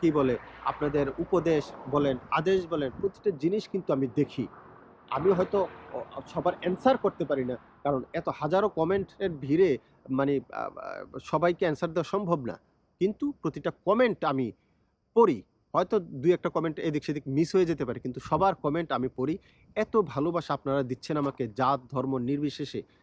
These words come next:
নব্বই ভাগ, পঁচানব্বই ভাগ ভালো কমেন্ট করছেন আপনারা। আপনারাও চান যে সাদাকে সাদা, কালোকে কালো বলি, আপনারাও চান, সেটাই দেখতে চান আপনারা। কিন্তু এখানে দশ ভাগ কিংবা পাঁচ ভাগ মানুষ গালাগালি করে, বাজে কথা বলে,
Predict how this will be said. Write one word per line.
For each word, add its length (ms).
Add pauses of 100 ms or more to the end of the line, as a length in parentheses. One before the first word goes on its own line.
(280)
নব্বই 400
ভাগ, 340 (340)
পঁচানব্বই 460
ভাগ 320
ভালো 260
কমেন্ট 300
করছেন 320
আপনারা। 320 (220)
আপনারাও 380
চান 300
যে 120
সাদাকে 400
সাদা, 300 (260)
কালোকে 320
কালো 240
বলি, 280 (340)
আপনারাও 380
চান, 360
সেটাই 320
দেখতে 260
চান 160
আপনারা। 360 (1200)
কিন্তু 340
এখানে 320 (200)
দশ 300
ভাগ 240
কিংবা 180
পাঁচ 340
ভাগ 240
মানুষ 360 (300)
গালাগালি 460
করে, 240 (260)
বাজে 440
কথা 220
বলে, 260